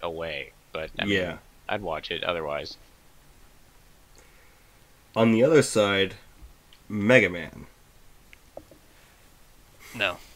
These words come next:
Speaker 2: Super fighting robot.
Speaker 1: I think that might be too simplistic, and they'd
Speaker 3: Yeah.
Speaker 1: probably try to make Mega Man a character instead of
Speaker 3: A
Speaker 1: what he
Speaker 3: device.
Speaker 1: is.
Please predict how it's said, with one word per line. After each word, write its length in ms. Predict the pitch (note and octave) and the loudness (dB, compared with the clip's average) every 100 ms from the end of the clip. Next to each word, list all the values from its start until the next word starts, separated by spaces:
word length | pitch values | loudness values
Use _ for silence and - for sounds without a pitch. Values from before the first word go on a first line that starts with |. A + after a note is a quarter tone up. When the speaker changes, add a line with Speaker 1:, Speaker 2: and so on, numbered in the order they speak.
| - - - - - - | -20 -20 -20 -20 -20 -20
Speaker 2:
Super 220 | - - | -16 -14
fighting 580 | G#2 - G#2 G#2+ G#2 G2 | -12 -6 -4 -4 -4 -4
robot. 720 | F#2+ G2 G2 - - A2+ A2+ - - _ - | -2 -2 -2 -4 -2 0 -2 -6 -20 _ -14
Speaker 1:
I 80 | - | -10
think 320 | A#2+ - D3 C3+ | -8 -2 0 4
that 140 | B2 | 4
might 180 | A#2+ G2 | 4 0
be 100 | G2 | -2
too 140 | - | -4
simplistic, 680 | G2+ - E2+ F#2 F2 - F#2 - | -6 -6 -6 -4 -4 -2 -2 -2
and 160 | E2 | -8
they'd 120 | F2 | -6
Speaker 3:
Yeah. 100 | A#2+ | -2
Speaker 1:
probably 240 | A2 G#2 G#2 | 2 2 2
try 280 | - G2+ F#2 | 2 4 4
to 80 | |
make 240 | D#2+ F2+ F#2+ - - | 0 -6 -8 -10 -14
Mega 300 | F2+ F2+ F#2 | -8 -6 -4
Man 200 | F#2 F2+ | -2 -4
a 60 | D2 | -6
character 640 | - F2+ G2+ A2 G#2+ G#2 - | -6 -4 -4 -4 -6 -6 -12
instead 360 | F2 - F2 E2+ | -20 -12 -8 -8
of 100 | D2+ - - - - - - - - - - - | -10 -18 -20 -20 -20 -20 -20 -20 -20 -20 -10 -4
Speaker 3:
A 40 | |
Speaker 1:
what 0 | |
he 40 | A2 | -2
Speaker 3:
device. 480 | G2+ G2 G#2+ G2 | -2 -2 -2 -2
Speaker 1:
is. 400 | G2 A2 - - | -4 -6 -10 -12